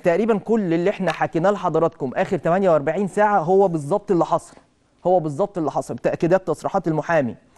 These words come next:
بتاع أحمد، آه، المحامي بتاع، آم، الفقيد، تمام؟ آه، ب-، في، بخصوص كمان القصة بتاعت، آه، آه، المستشار مرتضى منصور، هل ليه دخل في الموضوع ولا لأ؟ وأكدنا لحضراتكم إن ملوش أي دخل، وإن الناس، آه، آه، عائلة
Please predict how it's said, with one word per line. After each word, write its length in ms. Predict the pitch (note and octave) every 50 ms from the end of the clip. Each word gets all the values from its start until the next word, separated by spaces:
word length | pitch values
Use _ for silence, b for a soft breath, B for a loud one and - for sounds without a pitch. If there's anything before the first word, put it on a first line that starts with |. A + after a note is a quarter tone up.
| b b b b
بتاع 260 | - - E3+ D#3 -
أحمد، 440 | E3+ - G3 F3 D3+ C#3 C3+ C3+ C3+ -
آه، 320 | C3+ C3+ C3+ C3 - C#3 C3 -
المحامي 420 | D#3 C#3 C3+ C#3+ C3+ - F#3 F3+ D#3+
بتاع، 380 | - - E3 E3+ E3 D3 - -
آم، 560 | C3+ C3 C3 C3 B2+ B2 B2 A#2+ A#2 A2+ A2 - b b b b b b b
الفقيد، 560 | C#3+ C#3+ - D#3 - - F3+ D#3 C3 A2+ - - - _ _ b b b b b b b b b
تمام؟ 340 | - B2+ A#2+ C#3+ E3 E3+ E3 D#3 b b b b -
آه، 420 | - C3+ C3+ C#3 C#3 C#3+ C#3+ C#3+
ب-، 400 | C#3 C3+ C#3 D3 D3 C#3+ D3 D3
في، 300 | C#3 - E3 D#3 C#3+ C#3+
بخصوص 380 | C#3+ C3+ C#3 - - F#3+ F3 -
كمان 300 | - D#3 E3 E3+ F3 E3
القصة 340 | - - F#3 E3+ - - E3
بتاعت، 380 | - - G#3 E3 E3 - -
آه، 40 | D3+
آه، 520 | D3 D3 C3 C#3 C#3+ C#3 C#3 C3+ C3+ C3
المستشار 400 | C3+ C3+ C#3+ C3 - C3+ - E3+
مرتضى 340 | E3+ E3+ D3+ - F3 D#3+ E3
منصور، 320 | D#3+ D3+ D3 - F3 E3+ E3
هل 160 | D#3 D#3+ E3
ليه 140 | D#3+ D#3+ E3+
دخل 300 | D#3 E3+ - F3 D#3 C#3
في 80 | C#3+
الموضوع 440 | C#3+ C#3 C#3 C#3 C#3 D#3 F3 - C#3
ولا 160 | C#3+ C#3+ C#3
لأ؟ 240 | D3+ F3+ - - -
وأكدنا 360 | D#3 - C#3+ - F#3 D#3+ E3
لحضراتكم 480 | D3+ C#3 - C#3+ D3 E3 - - D#3+ D3
إن 140 | C#3+ C#3 C#3
ملوش 240 | D3 E3 - -
أي 160 | - D3+ D#3 D#3
دخل، 260 | D#3+ E3 - F3 D#3
وإن 160 | D3 D3 C#3+
الناس، 400 | C#3+ C#3+ D#3 E3 D3+ - - - B B B B B B -
آه، 220 | C3+ C#3 C3+ C3
آه، 200 | B2 - C3+ B2+
عائلة 400 | A#2+ A2 C#3 C#3 D3+ D#3+ E3 D3+